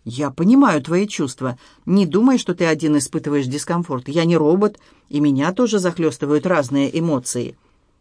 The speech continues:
Глеб не дал ему договорить. "Джек, оставь это, ладно? Практикуйся на пациентах". "Ты позволишь мне сказать?" Расценив молчание как согласие, Джек продолжил. "У тебя распространенное заблуждение,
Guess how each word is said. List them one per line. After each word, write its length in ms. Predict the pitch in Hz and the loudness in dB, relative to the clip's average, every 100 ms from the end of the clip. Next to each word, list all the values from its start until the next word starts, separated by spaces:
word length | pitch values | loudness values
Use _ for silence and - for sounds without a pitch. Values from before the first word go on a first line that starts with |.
| _ | _
Глеб 380 | - 151 190 185 | -10 -2 -2 0
не 140 | 208 202 | 0 0
дал 180 | 185 | -2
ему 220 | 180 190 185 | -2 -2 -2
договорить. 600 | 180 196 214 190 131 - _ - | -2 -2 -2 -2 -4 -10 _ -16
"Джек, 240 | 139 185 | -4 -2
оставь 320 | 196 - 269 233 | -2 0 -2 0
это, 180 | 147 | -2
ладно? 460 | 143 196 220 147 - _ _ _ | 0 0 -2 -4 -6 _ _ _
Практикуйся 560 | - 202 - 196 269 170 | -4 -2 -2 -2 -2 0
на 120 | 156 | -2
пациентах". 640 | 180 175 214 165 127 120 - _ _ _ _ _ _ - | -4 -4 -2 0 -2 -6 -14 _ _ _ _ _ _ -16
"Ты 80 | |
позволишь 560 | 120 117 120 156 247 - | -10 -10 -4 0 0 0
мне 160 | 311 220 | 0 0
сказать?" 460 | - 185 156 120 _ _ _ - | -2 -2 -2 -4 _ _ _ -4
Расценив 600 | 165 175 - 190 156 147 | -2 -2 0 0 0 2
молчание 500 | 156 - 151 143 139 | 0 2 0 2 0
как 160 | 139 | -4
согласие, 580 | - 143 156 214 175 143 | -4 -2 0 -2 -2 -2
Джек 280 | 131 156 - | 0 -4 -2
продолжил. 640 | 185 190 160 123 123 120 _ _ _ _ _ _ _ _ _ _ | -2 0 0 -2 -6 -10 _ _ _ _ _ _ _ _ _ _
"У 100 | - | -10
тебя 480 | 165 175 202 190 156 - | -4 0 2 2 0 -2
распространенное 960 | 185 190 190 185 185 202 202 170 156 147 | -2 -2 -6 -6 -2 0 0 0 0 -2
заблуждение, 840 | 156 151 151 147 226 196 143 | -2 -2 -6 -2 -2 0 0